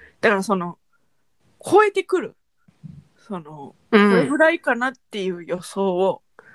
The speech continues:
Speaker 1: 超えてくる感じ。
Speaker 2: あー。
Speaker 1: で、その二品が今、まあ、も-、もちろん美味しいもの
Speaker 2: うんうんうん。
Speaker 1: はたくさんあるし、
Speaker 2: うん。
Speaker 1: 母親に連れて行ってもらったところとかも、
Speaker 2: うん。
Speaker 1: たくさん美味しいものはあるんだけれども、
Speaker 2: うん。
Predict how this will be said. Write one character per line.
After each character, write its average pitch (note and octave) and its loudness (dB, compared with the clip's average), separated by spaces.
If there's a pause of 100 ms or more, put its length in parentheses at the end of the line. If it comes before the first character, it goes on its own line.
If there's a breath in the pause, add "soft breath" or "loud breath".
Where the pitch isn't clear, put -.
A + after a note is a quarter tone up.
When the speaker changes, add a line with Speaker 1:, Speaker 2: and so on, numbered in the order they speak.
(1400 soft breath)
Speaker 1:
超 F#3 6
え F3+ 2
て F3 -4
く E3+ -6
る D#3 -6
感 - -6
じ。 - -10 (180)
Speaker 2:
あ E3 2 (100)
ー。 - -2
Speaker 1:
で、 G4 2
そ - 2
の F3 4
二 F3+ 4
品 F#3 -4
が A#3+ 4
今、 F3 -4 (100)
ま A3 4
あ、 - -4
も-、 - 2
も C#4+ 4
ち - -8 (140)
ろ E4 2
ん C#4+ 2
美 D4+ -4
味 D4 -8
し D#4+ -8
い D4+ -6
も F#3 -10
の C#3+ -14 (180)
Speaker 2:
う G3+ 0
ん G3 0
う F3 -2
ん - -
う - 2
ん。 E3+ 2
Speaker 1:
は E3+ 0
た A#3+ -6
く - -18
さ C#4 4
ん A#3+ 2
あ G3 2
る F3 -6
し、 G3 -4
Speaker 2:
う G#3 0
ん。 - -2
Speaker 1:
母 G#3+ 4
親 G3 2
に G3 -4
連 F#3+ -12
れ A3+ -2
て A3 -4
行 G#3 -4
っ - -20
て G#3+ 2
も F3 -4
ら F3 -4
っ - -12
た F3+ -4
と F3 -12
こ F#3 2
ろ F#3 2
と F3 -10
か E3 -4
も、 F#3 0
Speaker 2:
う F#3+ 4
ん。 F3 4 (300)
Speaker 1:
た B3+ -4
く - -12
さ C4 4
ん G#3+ 2
美 G3+ 0
味 G#3 -2
し - -8
い A3+ 0
も F#3+ -2
の F3+ -4
は E3+ -2
あ F3 0
る F3+ -2
ん E3 -8
だ - -16
け - -4
れ - -4
ど - -6
も、 G3 4
Speaker 2:
う G#3+ 6
ん。 F#3+ 4